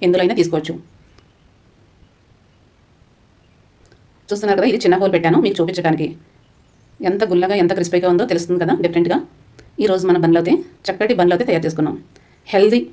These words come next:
బ్రేక్ఫాస్ట్ అనొచ్చు, మధ్యాహ్నం తీసుకోవచ్చు, సాయంకాలం తీసుకోవచ్చు, ఎప్పుడైనా తీసుకోవచ్చు, వారం చేసేవాళ్ళు తప్ప. చూస్తున్నారు కదా,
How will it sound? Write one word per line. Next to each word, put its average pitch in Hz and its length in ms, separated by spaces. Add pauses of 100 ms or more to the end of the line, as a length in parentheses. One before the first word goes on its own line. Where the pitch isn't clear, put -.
(220)
బ్రేక్ఫాస్ట్ 180 360
అనొచ్చు, 170 220 (180)
మధ్యాహ్నం 185 360
తీసుకోవచ్చు, 165 360
సాయంకాలం 160 340
తీసుకోవచ్చు, 156 320 (540)
ఎప్పుడైనా 214 360
తీసుకోవచ్చు, 170 360 (880)
వారం 175 240
చేసేవాళ్ళు 170 340
తప్ప. 165 120 (4000)
చూస్తున్నారు 190 340
కదా, 220 100